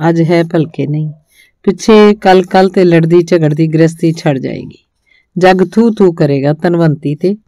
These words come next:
ਤੇ ਦੇਵਤਾ ਵਰਗੇ ਸਿੱਧੇ ਸਾਦੇ ਮੇਰੇ ਮਾਲਕ 'ਤੇ। ਬੈਠੇ-ਬੈਠੇ ਊਂਘਦਿਆਂ ਅੱਖ ਖੁੱਲ੍ਹੀ ਤਾਂ ਵੇਖਿਆ, ਵੱਡੀ ਸੁਹਾਗਵੰਤੀ ਪਵਾਂਦੀ ਬੈਠੀ ਏ।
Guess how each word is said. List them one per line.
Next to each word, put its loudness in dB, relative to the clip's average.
ਤੇ 4
ਦੇਵਤਾ 4
ਵਰਗੇ 0
ਸਿੱਧੇ 0
ਸਾਦੇ 0
ਮੇਰੇ 2
ਮਾਲਕ -4
'ਤੇ। -20
ਬੈਠੇ-ਬੈਠੇ 2
ਊਂਘਦਿਆਂ 4
ਅੱਖ -6
ਖੁੱਲ੍ਹੀ 0
ਤਾਂ -2
ਵੇਖਿਆ, -2
ਵੱਡੀ 2
ਸੁਹਾਗਵੰਤੀ 0
ਪਵਾਂਦੀ 0
ਬੈਠੀ -4
ਏ। -8